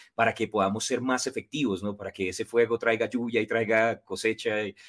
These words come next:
y, y que podamos realmente hacer la obra que Él nos llamó, ¿no? Me gusta que Pastor a veces, eh, nos, nos enseña que oremos ahí en Zacarías, en el capítulo diez, donde podemos pedirle al Señor lluvia en su tiempo para que,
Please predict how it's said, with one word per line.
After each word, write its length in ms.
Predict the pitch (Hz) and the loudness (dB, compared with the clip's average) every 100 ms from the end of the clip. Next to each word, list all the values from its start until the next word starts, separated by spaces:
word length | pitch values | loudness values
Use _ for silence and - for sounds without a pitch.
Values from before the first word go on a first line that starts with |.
| - - | -20 -6
y, 240 | 110 110 | -6 -6
y 40 | |
que 140 | 101 95 | -6 -2
podamos 340 | 95 92 101 | -2 -2 -2
realmente 340 | 113 98 98 104 | -2 -2 -4 -4
hacer 200 | 117 107 | -4 0
la 100 | 104 | 2
obra 300 | 107 107 101 | 2 2 -2
que 100 | 101 | -4
Él 60 | |
nos 120 | 98 | -4
llamó, 240 | 90 92 95 | -6 -4 -4
¿no? 120 | 90 | -6
Me 80 | 87 | -10
gusta 240 | 85 98 | -8 -6
que 240 | 110 98 - | -2 -2 -2
Pastor 300 | - - 90 | -10 -6 -2
a 40 | |
veces, 380 | 98 98 104 - _ - _ _ | -2 0 -4 -4 _ -20 _ _
eh, 220 | 98 95 | -6 -4
nos, 320 | 98 98 - 98 | -2 -4 -4 -10
nos 180 | 95 | -8
enseña 420 | 98 - 151 185 - | -8 0 0 0 -2
que 160 | 101 | -2
oremos 340 | 95 101 113 113 | 0 0 0 -2
ahí 120 | 101 | -2
en 80 | 101 | -2
Zacarías, 480 | 113 107 110 113 107 | -2 -2 0 0 -2
en 60 | |
el 60 | 101 | -8
capítulo 320 | 98 101 110 | -8 -4 -2
diez, 300 | 98 110 104 | 2 2 2
donde 200 | 104 95 | -2 -6
podemos 320 | 90 90 101 | -8 -10 -6
pedirle 300 | 113 98 95 | -2 -2 -2
al 60 | 101 | -4
Señor 380 | 110 98 101 104 | -4 -2 -2 -2
lluvia 400 | 113 117 117 113 | -6 -4 -2 -4
en 80 | |
su 140 | 107 101 | -4 -4
tiempo 420 | 113 120 107 110 | -2 -2 -2 -4
para 180 | 101 - | -2 -4
que, 180 | 90 | -8